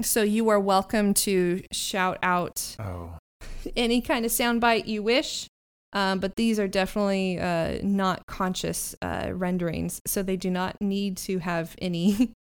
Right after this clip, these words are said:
Speaker 1: <laughs> any take on what's going on in the moment. Um, and so that this will go for another round. So basically, I'm going to invite you to shout at the, at the end of, uh,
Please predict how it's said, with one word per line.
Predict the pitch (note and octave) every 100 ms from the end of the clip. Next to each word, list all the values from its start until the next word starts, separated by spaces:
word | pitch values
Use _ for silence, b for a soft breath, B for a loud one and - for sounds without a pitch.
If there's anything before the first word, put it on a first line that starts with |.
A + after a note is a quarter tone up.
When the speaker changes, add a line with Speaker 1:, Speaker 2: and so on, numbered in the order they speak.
| _
Speaker 1:
<laughs> | - - -
any | A3 A3
take | G#3 A#3 G3+ - - B B -
on | G#3 G3
what's | F#3 -
going | G3+ F#3
on | F3+
in |
the | F3
moment. | F#3+ A#3+ D#4 - -
Um, | G#3 F#3+ F3+ F3 F#3+ _ _ _ _ -
and | G#3
so | - G3
that | F#3 F#3
this | F#3+ -
will | F#3
go | F#3 F#3
for | F3+ F#3
another | E3+ D#3+ D#3+
round. | D#3+ D#3 - F3+ -
So | - A#3 G#3+ F#3+ F#3
basically, | A#3 A#3 C#4 A#3+ A#3 G#3+
I'm | G#3+
going | G#3+ A3 A3+
to | A3+
invite | G#3 F#3+ G3 G3+
you | G#3
to | - F3+
shout | - G3 F3 -
at | F#3 -
the, | F3+ E3+ F3 _ _ _ _
at | F3+ F3+
the | -
end | F3+ F#3 F3
of, | F3 E3+ D#3+ - D#3+
uh, | D#3 D3+